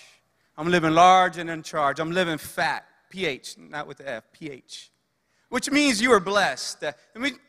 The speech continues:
that good things were going on in your life. It means that, uh, that there was good things taking place. There was blessings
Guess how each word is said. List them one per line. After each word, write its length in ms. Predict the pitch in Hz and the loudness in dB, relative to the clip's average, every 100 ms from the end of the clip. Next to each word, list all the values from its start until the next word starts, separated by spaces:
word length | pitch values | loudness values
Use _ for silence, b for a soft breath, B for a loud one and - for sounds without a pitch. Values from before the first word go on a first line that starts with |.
| - | -2
that 360 | 220 - _ - | -2 -2 _ -2
good 220 | 294 - | -2 0
things 300 | 277 247 185 | -2 -2 -4
were 80 | 196 | -4
going 280 | 208 202 | -2 0
on 200 | 202 202 | 2 0
in 100 | 190 | 0
your 100 | 185 | -2
life. 320 | 175 180 165 185 | 2 2 2 -2
It 100 | 190 | -4
means 340 | 247 254 180 | -2 -2 -2
that, 280 | 220 202 214 | 0 0 2
uh, 140 | 190 - B - | 0 -2 B -2
that 160 | 202 | 0
there 140 | 220 220 | 2 2
was 240 | 208 165 - - | 2 -2 -10 -2
good 240 | 302 285 | 0 0
things 300 | 269 262 226 | 0 -2 -2
taking 400 | - 240 208 202 | -4 -4 -4 -6
place. 480 | - 214 214 151 - | -6 -4 -2 -2 -6
There 100 | 165 | -6
was 160 | 165 151 | -6 -6
blessings 800 | 208 269 254 240 214 185 165 | -2 0 0 -2 -2 -2 -6